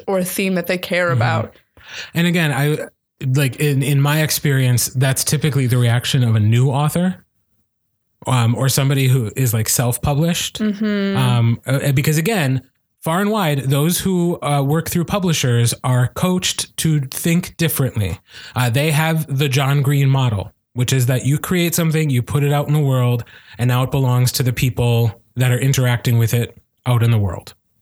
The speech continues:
Speaker 2: Like, that, that's, that's the message that authors in publishing houses are, are given. Um, and that most of them very quickly become comfortable with. So,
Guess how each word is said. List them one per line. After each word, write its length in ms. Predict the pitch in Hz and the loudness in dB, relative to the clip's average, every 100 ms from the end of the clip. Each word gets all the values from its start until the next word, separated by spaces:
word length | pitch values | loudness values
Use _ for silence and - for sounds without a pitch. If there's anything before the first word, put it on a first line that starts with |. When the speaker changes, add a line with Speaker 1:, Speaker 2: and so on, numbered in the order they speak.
| _ _ _ _ _ _ _ _ _ _ _ _ _ _ _ _ _ _ | _ _ _ _ _ _ _ _ _ _ _ _ _ _ _ _ _ _
Speaker 2:
Like, 180 | 127 110 | -2 -2
that, 220 | 123 - | -2 -2
that's, 300 | 143 143 - | 0 0 -2
that's 320 | - 143 139 | -2 -2 -2
the 80 | - | -2
message 380 | 135 127 - 113 | -2 0 -2 -2
that 180 | 117 120 | -2 -2
authors 460 | 120 117 120 110 107 | -2 -2 -2 -2 -2
in 100 | 107 | -2
publishing 380 | 113 110 117 110 | 0 0 0 0
houses 460 | 107 104 104 101 | 0 0 -2 -4
are, 320 | 101 104 98 110 _ _ _ - | -4 -4 -4 -6 _ _ _ -6
are 100 | 104 | -2
given. 380 | 113 98 85 - _ _ _ _ _ | -2 -2 -4 -10 _ _ _ _ _
Um, 520 | 113 107 104 101 104 - _ _ _ _ _ _ | -2 2 2 2 0 -4 _ _ _ _ _ _
and 200 | 139 160 | -2 0
that 120 | 196 175 | 0 -2
most 260 | 214 254 | -2 -2
of 60 | 226 | -2
them 200 | 202 180 | -2 0
very 180 | 180 185 | 0 -2
quickly 320 | 202 185 175 | -4 -4 -2
become 340 | 165 160 156 | -2 0 0
comfortable 380 | 135 151 156 107 | 0 0 -2 -4
with. 240 | 82 - - _ _ _ _ _ | -6 -12 -20 _ _ _ _ _
So, 320 | - 123 107 | -4 -2 -2